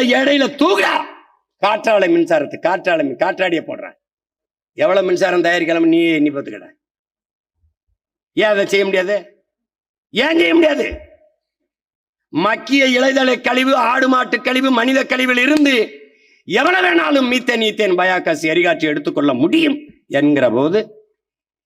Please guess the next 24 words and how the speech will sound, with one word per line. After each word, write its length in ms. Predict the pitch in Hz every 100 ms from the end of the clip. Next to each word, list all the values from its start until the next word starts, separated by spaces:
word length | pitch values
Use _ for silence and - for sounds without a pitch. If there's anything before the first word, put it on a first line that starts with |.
| _
இயற்கையாக 800 | - 220 339 294 339 320 320 277
எரிகாற்றை 540 | 262 254 233 208 196
எடுத்துக்கொள்ள 480 | 180 165 170 151 147
முடியும் 300 | 131 127 127
என்கிற 300 | 120 - 123
போது, 460 | 123 160 233 247 - - _ _ _
எதற்காக 640 | 165 262 330 294 330 311
என் 200 | 277 233
பூமி 260 | 208 240 233
தாயின் 300 | 214 202 185
ஈரக்கொலையா 480 | 185 202 160 170 156
இருக்கிற? 400 | 160 160 165 - _ _ _ _ _ _ _ _
ஆயிரம், 420 | - 208 220 208
ஆயிரத்தி 320 | 185 196 170
ஐந்நூறு 200 | 180 175
அடிக்கு 260 | 185 202 170
கீழே 320 | - 196 185
போய் 160 | 175 196
அவன் 240 | 175 165
நுரையீரல், 440 | 170 185 185 185 180
இதயத்தை, 580 | 170 185 180 185 170 -
சிறுநீரகத்தை 920 | 175 196 185 180 175 175 143 - -
ஏன் 280 | - 277 330
அறுக்கிறாய்? 840 | 320 302 - 311 294 247 294 -